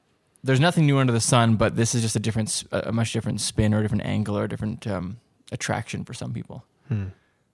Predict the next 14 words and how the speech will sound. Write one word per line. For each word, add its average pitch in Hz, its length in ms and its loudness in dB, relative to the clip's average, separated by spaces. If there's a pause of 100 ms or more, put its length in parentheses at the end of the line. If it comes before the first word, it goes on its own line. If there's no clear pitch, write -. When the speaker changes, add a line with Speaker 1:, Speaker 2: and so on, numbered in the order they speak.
(340)
Speaker 1:
Um, - 240 -16 (1900)
yeah, 220 140 4
but - 160 4
he, 170 60 4
you 180 80 4
know, 175 180 4
says 147 180 2
what 156 100 4
he 143 60 6
means, 147 280 4
so 123 160 4
that's 131 180 -2
good. 139 200 -4 (880)
Speaker 2:
Yeah. 143 160 2